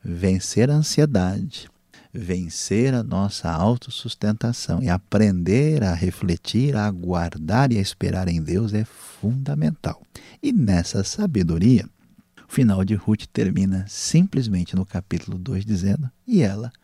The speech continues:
continuou morando com a sua sogra." Isso parece pouca coisa, mas é extraordinariamente especial.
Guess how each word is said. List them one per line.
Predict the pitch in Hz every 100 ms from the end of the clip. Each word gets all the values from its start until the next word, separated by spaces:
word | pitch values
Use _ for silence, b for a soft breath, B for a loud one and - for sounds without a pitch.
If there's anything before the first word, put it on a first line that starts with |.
| b b b _ _
continuou | - 104 123 123 - 131 123 87 82 - _
morando | 101 104 80 80 135 - _ _ _
com | - 104
a |
sua | 87 - 135
sogra." | - - 113 - - _ _ B B B B B B B B
Isso | 214 -
parece | 135 120 107 -
pouca | 120 - -
coisa, | - 92 92 78 92 - _
mas | 101 95 98 87 90
é | 95 - -
extraordinariamente | 147 151 - - 101 95 95 92 85 85 85 80 82 -
especial. | - - 85 - - -